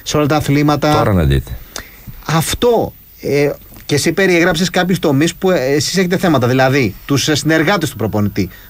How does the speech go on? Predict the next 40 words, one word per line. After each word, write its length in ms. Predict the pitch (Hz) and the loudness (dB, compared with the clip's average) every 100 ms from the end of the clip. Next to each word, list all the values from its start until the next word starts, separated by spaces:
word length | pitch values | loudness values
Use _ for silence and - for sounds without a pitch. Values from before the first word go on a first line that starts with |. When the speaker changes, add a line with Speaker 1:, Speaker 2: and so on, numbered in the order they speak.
| - | -8
Speaker 1:
τον 240 | 107 117 120 | -2 0 2
βιολόγο, 580 | 147 160 190 165 92 - | 4 4 4 2 0 -6
τον, 260 | 87 98 | -6 -2
ε, 40 | 110 113 117 117 113 | 0 0 2 2 2
φυσιοθεραπευτή. 680 | 131 143 139 156 190 135 - - - - - - | 0 0 0 0 0 0 -4 -18 -20 -20 -20 -8
Πόσο 260 | - 269 302 | -2 0 2
λοιπόν 320 | 247 220 233 | 2 2 2
δύσκολο 420 | 190 233 214 165 | 2 0 0 2
είναι 260 | 139 123 123 | 2 2 0
το 100 | 123 | 0
έργο 200 | 156 185 | 0 0
που 120 | 160 | -2
κάνετε 280 | 156 180 156 | 0 0 0
εσείς, 300 | 123 135 139 | 0 -2 -2
την 120 | 143 | 0
ώρα 80 | 185 | 0
που 60 | 196 | 2
υπάρχουν 300 | 220 220 208 | 0 0 0
άλλοι 400 | 151 151 139 156 - - - - - - - | 2 2 2 -2 -4 -20 -20 -20 -20 -20 -6
που, 360 | 165 165 165 165 - 156 160 160 | 0 2 2 0 -6 -4 0 0
ε, 40 | - | 0
στην 140 | 175 | 0
ουσία 320 | 160 214 233 | 0 2 0
είναι 220 | 214 214 233 | 0 0 0
πολύ 300 | 202 196 208 | 2 2 0
πιο 200 | - 226 | 0 0
προηγμένοι 440 | 220 208 180 226 | 2 2 2 2
σε 100 | 240 | 2
όλα 100 | 233 | 2
τα 100 | 214 | 2
επίπεδα; 420 | 202 208 147 87 - - - - - - - | 2 2 0 -2 -8 -20 -20 -20 -20 -20 -6
Speaker 2:
Τώρα 220 | 120 113 | 0 2
με 100 | 107 | 2
τσιγκλάς 420 | - 92 101 113 | 2 2 2 0
και 120 | - | -2
θα 140 | 98 95 | -2 -2
πω 140 | 110 | 2
μια 200 | 104 104 | 2 4
αλήθεια. 460 | 98 90 78 71 | 4 2 0 0
<laughs> 60 | 71 | 0